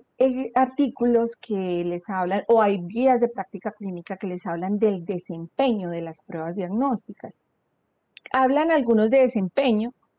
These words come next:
otros hablan de seguridad de las pruebas diagnósticas, casi siempre hablan de seguridad. ¿Y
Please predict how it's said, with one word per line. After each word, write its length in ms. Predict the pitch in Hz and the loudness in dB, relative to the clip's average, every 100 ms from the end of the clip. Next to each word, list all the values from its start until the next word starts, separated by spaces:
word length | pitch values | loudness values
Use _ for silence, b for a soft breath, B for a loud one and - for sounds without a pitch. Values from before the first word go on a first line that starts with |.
| _ | _
otros 320 | 240 226 220 233 | -2 0 2 4
hablan 260 | 233 254 | 4 4
de 100 | 240 | 2
seguridad 800 | 233 208 180 190 180 190 269 214 | 2 -2 0 -4 0 2 2 0
de 80 | 208 | -4
las 160 | 190 | -6
pruebas 280 | - 208 180 | -6 -4 -2
diagnósticas, 600 | 208 196 180 - - 208 _ _ | -2 -6 -10 -12 -10 -10 _ _
casi 340 | 233 220 226 | -2 -2 -4
siempre 400 | 214 240 233 240 | 0 0 2 0
hablan 260 | 220 226 220 | 0 0 -2
de 120 | 202 | -6
seguridad. 540 | 202 185 180 180 175 - _ _ _ _ | -10 -10 -8 -6 -8 -10 _ _ _ _
¿Y 200 | 277 | -4